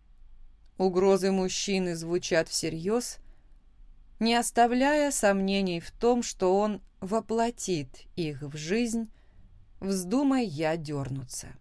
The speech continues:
Старая «девятка», которая стоит неподалеку, скрытая развалинами,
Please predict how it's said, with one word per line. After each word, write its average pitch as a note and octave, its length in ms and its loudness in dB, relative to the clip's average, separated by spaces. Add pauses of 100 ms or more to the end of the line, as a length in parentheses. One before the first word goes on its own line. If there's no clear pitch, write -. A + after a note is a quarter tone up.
(2250)
Старая A#3 540 6
«девятка», A3+ 720 0 (640)
которая G3 580 6
стоит F3+ 520 2
неподалеку, F3 920 2 (460)
скрытая G#3 640 4
развалинами, F#3+ 960 0